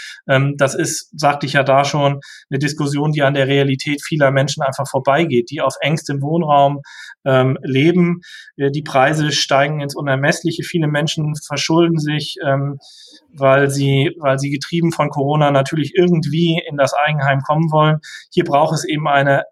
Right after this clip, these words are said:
eine echte, ich weiß nicht, ob man es Pakt für Wohnen am Ende nennen kann, aber hier braucht es ein,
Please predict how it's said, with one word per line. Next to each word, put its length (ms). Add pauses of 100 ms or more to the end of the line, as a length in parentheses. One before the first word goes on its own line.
eine 360
echte, 460
ich 160 (180)
weiß 200
nicht, 180
ob 100
man 140
es 160
Pakt 260
für 200
Wohnen 320
am 140
Ende 260
nennen 300
kann, 260
aber 160
hier 140
braucht 300
es 80
ein, 260